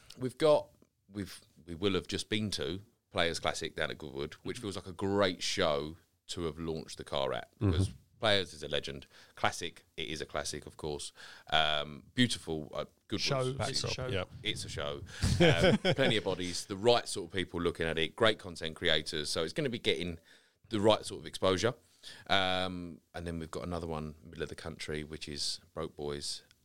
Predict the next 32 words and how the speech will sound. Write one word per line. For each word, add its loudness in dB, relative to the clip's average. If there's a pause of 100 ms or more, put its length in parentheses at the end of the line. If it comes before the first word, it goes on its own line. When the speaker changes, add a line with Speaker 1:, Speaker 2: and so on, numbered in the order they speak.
(420)
Speaker 1:
But 2
then 8
again, 4
I 0
feel 4
that 4
a 2
lot 2
of -6
people, -2
because 0
of 0
the, 0
the -2
recent -2 (160)
"You're -10
not -4
allowed 0
back -6
out -2
again," -10 (480)
it's -4
kind 2
of, 0 (120)
uh, 0
unsettled 0
everything. -8
You -6
know, -2
can -2
we -2
go? 2